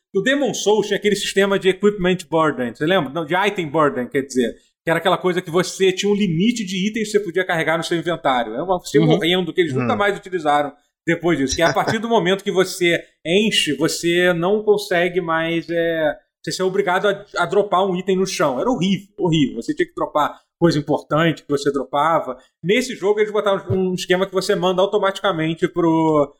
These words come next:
Speaker 1: pro armazenamento que fica no Nexus, entendeu? Então isso, pô, já é uma mudança, assim, que puta que você não precisa se preocupar em tá perdendo o item porque seu, seu inventário ficou cheio, sabe? Então, assim, é, ajuda, ajuda ba-, bastante. Eu acho que eles botaram um limite de, de gramas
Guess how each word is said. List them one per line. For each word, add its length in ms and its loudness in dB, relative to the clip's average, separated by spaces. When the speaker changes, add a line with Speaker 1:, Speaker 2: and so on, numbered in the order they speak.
Speaker 1:
pro 140 0
armazenamento 880 0
que 80 -20
fica 140 0
no 100 0
Nexus, 400 -2
entendeu? 280 -4
Então 140 -2
isso, 200 2
pô, 200 0
já 140 0
é 80 2
uma 180 0
mudança, 440 0
assim, 300 -2
que 220 -2
puta 240 0
que 80 0
você 160 2
não 80 0
precisa 200 0
se 60 -16
preocupar 420 0
em 60 -2
tá 160 -2
perdendo 500 0
o 60 6
item 300 0
porque 320 0
seu, 380 2
seu 140 4
inventário 540 0
ficou 280 0
cheio, 400 0
sabe? 380 -4
Então, 160 2
assim, 200 -4
é, 180 2
ajuda, 360 -2
ajuda 300 -2
ba-, 140 -2
bastante. 640 -4
Eu 80 0
acho 100 0
que 60 -6
eles 100 -6
botaram 340 0
um 40 -4
limite 480 -4
de, 380 2
de 120 -6
gramas 500 0